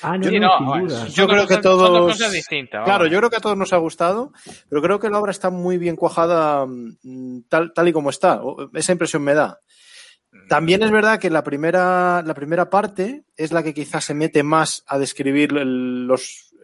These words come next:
Speaker 2: el mundo, los mundos, eh, que están convergiendo allí, y es la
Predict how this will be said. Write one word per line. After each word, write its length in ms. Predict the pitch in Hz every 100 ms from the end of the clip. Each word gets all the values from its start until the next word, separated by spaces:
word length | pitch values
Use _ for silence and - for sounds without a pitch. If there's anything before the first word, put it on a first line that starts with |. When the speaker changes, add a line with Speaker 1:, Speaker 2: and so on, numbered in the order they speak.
| _
Speaker 2:
el 140 | 123
mundo, 520 | 139 170 170 156 151 143
los 220 | 135 160
mundos, 500 | 175 165 156 143 - - - - - _
eh, 420 | 147 139 135 131 -
que 80 |
están 460 | 127 151 147 147 143
convergiendo 500 | 151 139 131 147 139
allí, 340 | 139 190 196 143
y 100 | 151
es 100 | 156
la 280 | 160 151